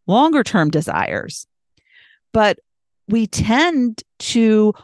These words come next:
only put down the things we think are possible,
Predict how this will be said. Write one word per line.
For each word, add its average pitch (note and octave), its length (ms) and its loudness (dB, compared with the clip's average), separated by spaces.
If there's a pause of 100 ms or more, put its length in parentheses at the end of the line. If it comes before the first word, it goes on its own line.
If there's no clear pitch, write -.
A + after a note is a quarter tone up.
(120)
only D#4 360 2
put - 260 -4
down A#3 640 0
the G#3+ 100 0
things A3+ 320 0
we G#3+ 80 0
think G#3+ 180 -2
are E3 100 -2
possible, - 600 -8